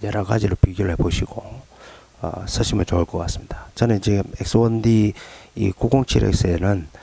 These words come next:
광각은 이십일 밀리, 그 다음에 이제 백오십 밀리, 요거 두 종류를 한번 붙여서 쓸 거고요. 인물 종류는 컨탁스 팔십오 밀리,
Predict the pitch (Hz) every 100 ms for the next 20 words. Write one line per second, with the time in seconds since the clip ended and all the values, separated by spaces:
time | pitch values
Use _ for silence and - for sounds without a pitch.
0 | - - - - 92 95 117 123 123 123
1 | 95 - 104 95 98 98 82 82 92 175
2 | - - - - - 95 92 104 117 104
3 | - 85 - - 110 87 - 98 95 87
4 | - - - _ - 95 101 - 98 90
5 | 101 107 107 104 87 87 113 156 185 -
6 | - - - 85 - - - - - -
7 | - 85 95 85 85 95 85 - - -
8 | - - 202 196 131 95 92 90 95 113
9 | - 127 117 104 - - 104 - 78 85
10 | -